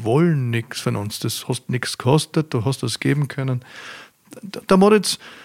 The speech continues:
äh, war dann auch mit dabei, der die, ähm, mit den Omas die,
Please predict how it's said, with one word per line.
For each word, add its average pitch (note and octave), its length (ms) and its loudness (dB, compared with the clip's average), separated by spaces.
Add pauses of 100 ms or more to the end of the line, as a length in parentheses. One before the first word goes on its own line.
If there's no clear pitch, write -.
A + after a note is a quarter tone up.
(220)
äh, - 40 0
war D#3+ 320 6
dann E3+ 180 4
auch E3 280 2
mit E3 200 2
dabei, D3+ 300 6
der D3+ 180 4
die, D3 380 4
ähm, C3+ 480 2 (600)
mit C#3 260 -2
den C#3 140 4
Omas D3+ 420 2
die, C3+ 440 4